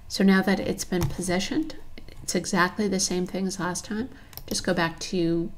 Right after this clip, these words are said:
the title area, and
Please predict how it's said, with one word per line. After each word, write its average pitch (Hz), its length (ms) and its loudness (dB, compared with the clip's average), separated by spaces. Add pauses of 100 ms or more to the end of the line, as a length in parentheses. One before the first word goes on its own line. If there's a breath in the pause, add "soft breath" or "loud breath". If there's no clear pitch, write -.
(200)
the 165 300 -2 (300)
title 196 420 2
area, 190 480 4 (1040 loud breath)
and 170 760 2